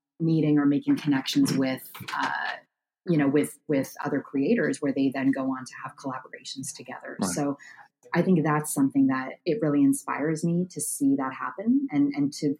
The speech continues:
Speaker 1: to create a space, a gathering place where, um, that kind of, uh, creative energy can really be harnessed and, and built into those sorts of collaborations.
Speaker 2: Right. So, you know, besides the festival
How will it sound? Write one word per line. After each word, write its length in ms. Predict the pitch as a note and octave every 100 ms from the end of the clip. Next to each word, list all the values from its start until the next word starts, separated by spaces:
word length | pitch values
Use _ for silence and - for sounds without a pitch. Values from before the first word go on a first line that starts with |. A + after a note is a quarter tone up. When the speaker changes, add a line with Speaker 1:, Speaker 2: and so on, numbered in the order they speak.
| -
Speaker 1:
to 120 | C#3+
create 460 | - - C#3+ C#3+ C#3+
a 80 |
space, 680 | B2+ - - F#3 G3 C3+ -
a 60 | C#3+
gathering 500 | C3+ D3+ G3 D3+ C#3
place 340 | C3 B2+ - C3+
where, 400 | C3+ C3+ C3 C3 - _ _ - _
um, 520 | C#3+ C3+ B2+ B2+ B2 - _ _ -
that 220 | D3+ D#3+ - -
kind 240 | C#3+ C#3
of, 280 | C3+ C3 B2+ - _ _ _ _ _
uh, 260 | C3+ C3+ C3 -
creative 500 | - D#3+ D3+ D3 C#3 C3
energy 520 | C#3+ D3 - B2+ B2+
can 240 | - D3 C#3
really 360 | C#3 C3+ C3+ C3+
be 480 | C3 B2+ C3 C3 C3 -
harnessed 680 | - D3+ F#3 E3 - -
and, 280 | - C#3+ C3+ -
and 220 | C#3 C3+
built 280 | C#3 C#3+ -
into 300 | D3 C#3 -
those 520 | B2+ C#3 B2 - - -
sorts 300 | - C#3 B2
of 100 | -
collaborations. 800 | - C#3 - - - - D#2 -
Speaker 2:
Right. 400 | - F2+ F2 - - _ _
So, 460 | - - G2+ F#2+ F2+ - - - - - _
you 60 | F#2+
know, 80 |
besides 520 | F#2+ - G#2+ G#2+ A2 -
the 100 | -
festival 760 | G#2 F#2+ - - E2 E2+ -